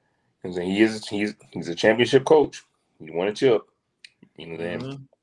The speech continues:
Speaker 1: Circumstances included, but he won a chip. So, you know
Speaker 2: Yeah.
Speaker 1: what I'm saying? We'll see. We'll see how he works with these players. He, they can meld it together. Can,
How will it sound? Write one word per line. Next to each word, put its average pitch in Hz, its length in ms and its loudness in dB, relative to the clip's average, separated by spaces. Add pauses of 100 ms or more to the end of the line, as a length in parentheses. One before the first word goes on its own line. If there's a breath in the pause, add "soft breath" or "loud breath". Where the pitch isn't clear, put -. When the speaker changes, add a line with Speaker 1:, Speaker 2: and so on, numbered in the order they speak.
(100)
Speaker 1:
Circumstances 139 600 4
included, 147 540 -2
but 87 100 -14
he 95 60 -14
won 104 180 -8
a 135 40 -10
chip. 143 260 -4
So, - 40 -20 (640)
you 117 100 -10
know 135 60 -2
Speaker 2:
Yeah. 170 40 0
Speaker 1:
what 180 80 -6
I'm 92 60 -14
saying? 95 100 -12 (580)
We'll 90 140 -8
see. 113 400 -10 (580)
We'll 104 120 -12
see 123 140 -6
how 113 180 0
he 120 80 -2
works 120 480 -2 (640)
with 92 120 -10
these 98 180 -14
players. 98 680 2
He, 101 160 -6
they 98 160 -2
can 95 160 -2
meld 101 300 4
it 85 40 -16
together. 98 380 0
Can, 95 440 -12